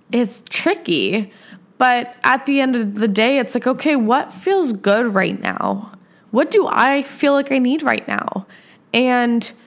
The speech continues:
knowing that you can change that in an instant. And it's really hard to choose yourself because not everyone's gonna understand the decisions that you make,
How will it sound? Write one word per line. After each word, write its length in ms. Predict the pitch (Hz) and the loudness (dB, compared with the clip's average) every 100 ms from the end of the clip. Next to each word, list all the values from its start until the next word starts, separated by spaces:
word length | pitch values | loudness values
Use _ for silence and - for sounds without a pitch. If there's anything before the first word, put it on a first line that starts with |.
| _ | _
knowing 640 | 214 233 226 311 285 247 | 2 4 4 2 2 0
that 460 | 208 214 214 208 - - _ _ _ | 2 2 2 0 -4 -12 _ _ _
you 200 | 226 233 | 0 0
can 220 | 233 262 | 2 0
change 440 | 233 - 247 254 - | 0 0 0 0 2
that 240 | 220 214 | 0 2
in 160 | - 214 | 0 2
an 140 | 190 | 0
instant. 600 | - 220 226 - 90 - - | 0 -2 -2 -4 -4 -2 0
And 360 | 202 - 196 - - _ _ _ _ _ _ _ _ - | 0 0 -2 -8 -20 _ _ _ _ _ _ _ _ -6
it's 240 | 247 262 285 | -4 -2 0
really 380 | 392 466 453 | 2 2 0
hard 260 | - 226 208 | 2 2 0
to 80 | 226 | -4
choose 340 | - 226 208 | -4 -2 -2
yourself 640 | 196 202 - - 202 202 - | -2 -4 0 2 0 -2 -4
because 480 | 233 226 190 190 | -2 0 -2 -2
not 260 | 208 220 208 | 0 2 2
everyone's 420 | 226 233 233 233 | 0 0 0 0
gonna 160 | 233 208 | 0 -2
understand 580 | - 190 185 - 180 180 | -2 -2 -4 -4 -4 -4
the 40 | |
decisions 600 | 185 180 175 175 190 190 | -4 -4 -6 -2 -2 -2
that 140 | - | -4
you 140 | - 180 | -4 -2
make, 460 | 180 185 233 - | 0 0 0 -4